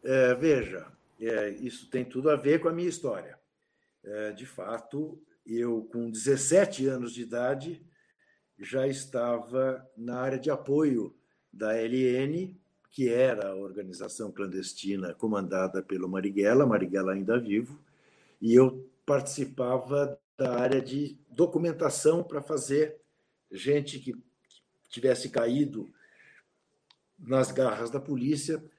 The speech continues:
pudesse sair do Brasil com passaportes falsos e tudo mais. Então, eu era dessa área. Quando fiz dezoito anos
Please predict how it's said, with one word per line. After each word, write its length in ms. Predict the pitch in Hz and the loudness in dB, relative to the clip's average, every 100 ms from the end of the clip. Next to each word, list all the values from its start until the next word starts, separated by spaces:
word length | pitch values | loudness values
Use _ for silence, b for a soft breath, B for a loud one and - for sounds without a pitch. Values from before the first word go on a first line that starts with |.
| _ | _
pudesse 520 | - 139 131 139 135 143 | -6 -2 2 2 2 -2
sair 360 | - 139 135 | 0 2 4
do 100 | 135 | 2
Brasil 540 | 143 139 120 120 131 131 | 2 0 0 -2 -2 -2
com 140 | 131 | -6
passaportes 680 | 123 107 131 - 127 - - | -4 -4 -4 -2 -2 -4 -6
falsos 560 | 127 143 139 110 107 | 0 2 2 0 -8
e 80 | 110 | -12
tudo 220 | 107 110 | -10 -10
mais. 420 | 104 98 - - - _ _ - | -10 -10 -12 -18 -20 _ _ -8
Então, 240 | 98 120 | 2 6
eu 160 | 135 123 | 8 8
era 240 | 127 131 | 6 6
dessa 340 | 127 135 - 131 | 4 0 0 -2
área. 380 | 107 92 80 - _ _ _ _ | -2 -6 -12 -16 _ _ _ _
Quando 280 | 160 160 143 | 2 2 0
fiz 240 | - 139 | -4 -6
dezoito 540 | 123 123 131 123 117 113 | -6 -4 0 0 -2 -6
anos 500 | 104 90 78 - | -6 -10 -16 -18